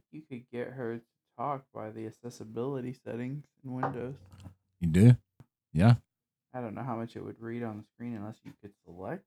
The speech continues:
Speaker 1: it and maybe tell it to read.
Speaker 2: Where do you want me to go?
Speaker 1: Accessibility.
Speaker 2: I can't see it, bro.
Speaker 1: Uh, I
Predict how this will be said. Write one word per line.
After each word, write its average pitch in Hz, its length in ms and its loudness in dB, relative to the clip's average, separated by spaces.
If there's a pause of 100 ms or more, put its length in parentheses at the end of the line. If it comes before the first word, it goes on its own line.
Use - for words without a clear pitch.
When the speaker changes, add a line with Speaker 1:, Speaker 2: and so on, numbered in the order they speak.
Speaker 1:
it 220 80 -8
and 214 120 -8
maybe 214 300 -8
tell 202 140 -8
it 202 80 -8 (140)
to 226 60 -16
read. 214 220 -12 (100)
Speaker 2:
Where 92 140 -6
do 90 60 0
you 87 60 2
want 92 100 6
me 98 60 8
to 95 80 6
go? 117 240 4 (240)
Speaker 1:
Accessibility. 110 680 -12 (400)
Speaker 2:
I - 60 -2
can't - 300 0
see 57 300 0
it, 50 240 -2
bro. 50 220 -2
Speaker 1:
Uh, 127 1200 -6
I 127 40 -6